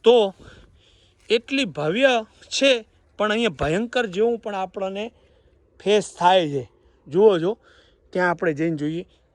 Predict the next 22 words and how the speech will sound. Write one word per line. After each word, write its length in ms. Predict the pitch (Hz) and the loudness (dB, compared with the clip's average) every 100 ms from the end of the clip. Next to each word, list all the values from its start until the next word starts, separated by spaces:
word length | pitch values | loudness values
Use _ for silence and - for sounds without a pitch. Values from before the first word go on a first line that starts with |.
| _ | _
આવી 260 | 156 196 220 | -6 -6 -6
રીતે 300 | 190 165 175 | -12 -6 -2
આ 160 | 170 247 _ _ _ _ _ _ _ _ _ _ _ _ _ - _ _ _ | -2 -4 _ _ _ _ _ _ _ _ _ _ _ _ _ -20 _ _ _
બીક 260 | 147 190 196 | -14 -10 -4
લાગે 260 | 180 175 | -2 -2
એવું 200 | 175 165 | -4 -4
છે. 100 | 175 | -4
તમારે 400 | 202 180 190 185 | -6 -6 -4 -6
કોઈ 200 | 165 180 | -6 -6
દી 120 | 185 | 0
આવું 180 | 190 180 | 2 4
રિસ્ક 280 | 170 185 - | 0 -4 -4
ન 120 | 170 | -2
લેવું. 360 | 233 190 175 180 - _ - - - - - - 165 | 0 0 0 -6 -18 _ -20 -20 -20 -20 -20 -10 2
આ 160 | 185 | 2
શિલા 500 | 196 - 208 208 233 254 - - - - - - - | 2 -4 2 4 4 -2 -20 -20 -20 -20 -20 -20 0
જુઓ 260 | 196 262 | 4 6
છો, 240 | 208 240 311 | 6 4 2
અહીંયાથી 520 | - 196 247 214 240 | -2 2 2 4 4
આ 100 | 226 | 2
શિલા 320 | - 226 240 | -2 0 0
અહીંયા 240 | 233 233 | 0 -2